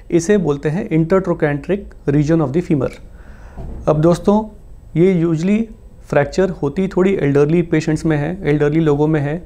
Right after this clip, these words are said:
Usually इसकी एज ग्रुप more than fifty years होती है, यंग लोगों में भी हो सकती है, लेकिन इसमें थोड़ी एसोसिएटेड पैथोलॉजी कई बार इसमें पाई जाती है कि ऊपर पैथोलॉजी हो, इसके बाद ये फ्रैक्चर हो रही हो।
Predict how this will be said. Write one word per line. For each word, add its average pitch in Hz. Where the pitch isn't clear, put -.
Usually 151
इसकी 185
एज 151
ग्रुप 165
more 147
than 160
fifty 143
years 151
होती 143
है, 165
यंग 165
लोगों 175
में 175
भी 175
हो 160
सकती 160
है, 165
लेकिन 170
इसमें 170
थोड़ी 175
एसोसिएटेड 160
पैथोलॉजी 147
कई 156
बार 160
इसमें 160
पाई 139
जाती 143
है 160
कि 160
ऊपर 156
पैथोलॉजी 143
हो, 180
इसके 156
बाद 135
ये 185
फ्रैक्चर 135
हो 127
रही 120
हो। 123